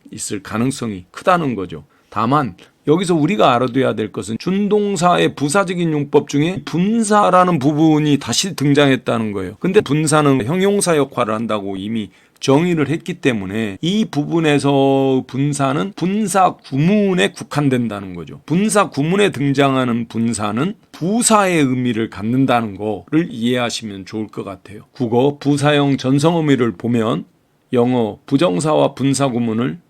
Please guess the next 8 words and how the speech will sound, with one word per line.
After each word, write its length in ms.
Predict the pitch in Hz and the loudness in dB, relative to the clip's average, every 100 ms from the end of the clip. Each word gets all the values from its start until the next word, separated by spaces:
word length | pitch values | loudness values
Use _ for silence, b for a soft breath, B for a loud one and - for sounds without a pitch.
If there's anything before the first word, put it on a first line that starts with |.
| _ | _
더 240 | - 113 107 | 2 2 2
깊이 480 | 156 143 127 90 - - | -6 -6 -6 -6 -10 -6
이해할 420 | 117 113 113 107 | -2 0 0 -4
수 300 | - 101 98 | -6 -8 -8
있습니다. 540 | 90 - 107 90 90 | -6 -6 -6 -10 -14
나무가 400 | - 131 147 147 | -2 0 4 4
잘 240 | 143 131 151 | 4 0 0
자라게 480 | 139 131 127 120 | 0 -2 -2 -4